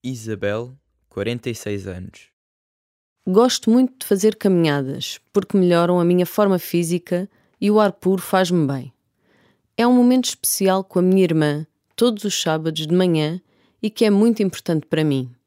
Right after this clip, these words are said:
Speaker 2: Além disso, trabalho por turnos no hospital e isso faz com que não seja possível ter uma hora certa para dormir. Hoje acordo às dez da noite, amanhã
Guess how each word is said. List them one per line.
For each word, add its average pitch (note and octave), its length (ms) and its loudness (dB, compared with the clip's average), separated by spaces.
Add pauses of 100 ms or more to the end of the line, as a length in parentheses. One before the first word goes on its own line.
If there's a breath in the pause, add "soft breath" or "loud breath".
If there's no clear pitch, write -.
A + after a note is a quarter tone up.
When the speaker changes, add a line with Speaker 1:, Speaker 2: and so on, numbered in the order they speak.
(680 soft breath)
Speaker 2:
Além D#3 360 2
disso, G3+ 400 -2 (500 soft breath)
trabalho G#3+ 360 2
por G#3+ 200 -2
turnos A3 380 2
no G3 120 4
hospital F#3 680 -2 (160)
e F3 160 2
isso F3 160 -2
faz E3+ 220 -2
com E3+ 200 -2
que E3 120 -6
não D#3 160 -2
seja D#3 360 0
possível F#3 600 -2
ter F3+ 200 0
uma F#3 140 4
hora F#3 240 2
certa D3+ 400 -2
para D#3 220 0
dormir. E3 440 0 (960 soft breath)
Hoje E3+ 360 2
acordo C#3 420 -2
às C3+ 140 -2
dez C3+ 180 -4
da E3 140 2
noite, C4 480 0
amanhã E3 640 2